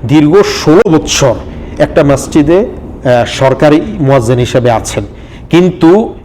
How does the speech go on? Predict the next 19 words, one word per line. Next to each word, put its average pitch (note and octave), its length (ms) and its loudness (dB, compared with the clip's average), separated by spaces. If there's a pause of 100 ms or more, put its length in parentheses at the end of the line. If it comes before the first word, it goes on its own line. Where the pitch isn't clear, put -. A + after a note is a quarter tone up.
(140)
এত A3 180 2
বছর A#3 480 2
এসব F#3+ 240 2
ব্যাপারে F3 320 2
কোনো D#3 220 0
কিছু D#3+ 260 0
আসলে C#3+ 300 2 (300)
আসেনি। C#3 440 0 (280)
কিন্তু C#3 180 2
এখন G3 260 0
কিছুদিন G3 400 0
আগে G3 100 4
একটা G3 200 2
নোটিশ D3+ 560 0
আসছে D#3+ 300 0
ওনার C#3 220 2
কাছে - 260 -2
যে, C3+ 160 2
আহ, A#2 720 0